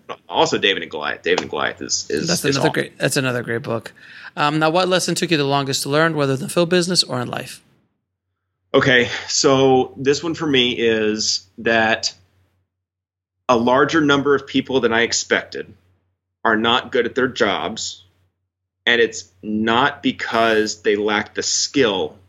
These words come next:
Speaker 1: it's because they lack the hustle.
Speaker 2: That's a good, that's a
Speaker 1: And
Speaker 2: good answer.
Speaker 1: I just, I, I, and whether it's your job or whether it's, you know, someone at the quote unquote Harvard of film schools that's, you know, just cruising their way through.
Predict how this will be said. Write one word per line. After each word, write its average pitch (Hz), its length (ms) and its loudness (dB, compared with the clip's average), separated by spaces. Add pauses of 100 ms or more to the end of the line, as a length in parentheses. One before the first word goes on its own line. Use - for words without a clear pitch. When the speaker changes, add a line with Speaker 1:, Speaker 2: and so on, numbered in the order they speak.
(340)
Speaker 1:
it's 107 160 -4
because 98 400 -2
they 98 100 2
lack 92 360 -2
the - 80 -6
hustle. - 440 -6 (1700)
Speaker 2:
That's 160 140 -8
a 156 40 -4
good, - 80 -4
that's 107 200 2
a - 40 2
Speaker 1:
And - 60 -4
Speaker 2:
good 135 120 -2
answer. 170 240 -2
Speaker 1:
I - 20 0
just, 113 240 -6 (320)
I, 110 140 2
I, 110 220 2
and 117 220 -2
whether 131 320 2
it's 127 220 -4
your 117 140 -2
job 123 400 2
or 117 80 -2
whether 104 340 -2
it's, 101 300 -4
you 117 100 -2
know, 98 320 -2
someone 104 540 -2
at 104 100 -2
the 117 80 0
quote 110 240 0
unquote 110 240 0
Harvard 113 380 2
of 110 80 0
film 120 240 2
schools 113 520 2
that's, 104 320 0
you 104 120 2
know, 98 160 0
just - 440 -2
cruising 110 360 2
their 113 100 4
way 107 180 4
through. 104 440 0